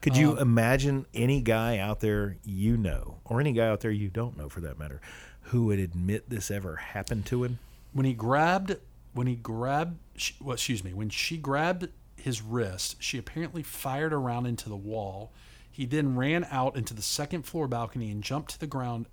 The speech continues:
Speaker 2: as another shot was fired in his direction. Wow.
Speaker 1: Pro tip, folks, do not engage in sexual activity with anyone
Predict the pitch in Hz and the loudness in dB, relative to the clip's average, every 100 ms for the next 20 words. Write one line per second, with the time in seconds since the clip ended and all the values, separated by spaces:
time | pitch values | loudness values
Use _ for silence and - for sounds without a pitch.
0 | - 117 110 107 117 143 - 131 117 - | -8 -4 -2 -2 -2 -4 -4 -4 -6 -8
1 | - 113 104 104 101 95 95 98 98 95 | -10 -8 -8 -8 -6 -6 -8 -8 -8 -8
2 | - - - - - - - - - - | -8 -12 -16 -20 -20 -20 -20 -20 -20 -20
3 | - - - - - - 104 104 90 87 | -20 -20 -20 -20 -20 -16 -10 -8 -8 -10
4 | - - - - 143 143 165 117 - 127 | -10 -12 -12 0 4 6 4 4 4 2
5 | - - - - - - 98 110 135 139 | 2 -12 -16 -18 -14 -6 4 6 6 4
6 | 135 127 123 135 120 - 98 85 113 113 | 2 4 4 4 0 -4 -4 -2 -2 -2
7 | 139 135 117 117 - 123 107 87 90 - | -2 -2 0 -2 -2 0 0 0 -2 0
8 | 135 117 92 87 92 | 2 2 2 0 -4